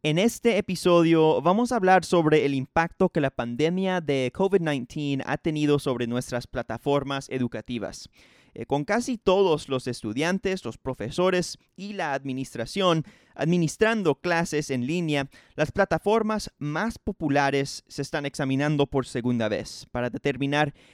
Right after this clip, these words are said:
qué apoya a los maestros y los estudiantes de mejor manera y cómo se puede evolucionar hasta más la tecnología.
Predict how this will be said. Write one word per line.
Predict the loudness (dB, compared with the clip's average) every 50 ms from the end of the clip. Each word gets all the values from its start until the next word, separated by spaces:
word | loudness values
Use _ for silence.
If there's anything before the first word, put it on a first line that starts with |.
| _ _ _ _
qué | -2 0 0
apoya | 0 0 2 2 2 4 4 4 2
a | 2
los | 2 -2 -4 -4
maestros | -8 -6 -4 -4 -4 -4 -6 -4 -4 -4 -4 -4 -6
y | -10
los | -10 -10 -8 -10
estudiantes | -12 -8 -6 -4 -2 -2 -2 -2 -2 -2 -4 -4 -2
de | -2 -2
mejor | -2 -2 0 -2 -2 -2
manera | -2 -4 -2 0 0 0 0 -2 -4 -8 _ -20 _ _ _ -20 _
y | -4 -4 -4 -4 -4 -8 -10 _ _
cómo | -2 0 0 2 0
se | 0 0
puede | 2 0 0 2 2 2 2
evolucionar | 2 2 2 0 0 0 0 -2 -2 0 0 0 0 -2
hasta | -4 -6 -6 -8 -6
más | -4 -2 -2 -2 -2 -4 -6 -12 -14 -14 -10
la | -10 -8
tecnología. | -6 -8 -6 -4 -4 -4 -4 -2 -2 -2 -2 -2 -4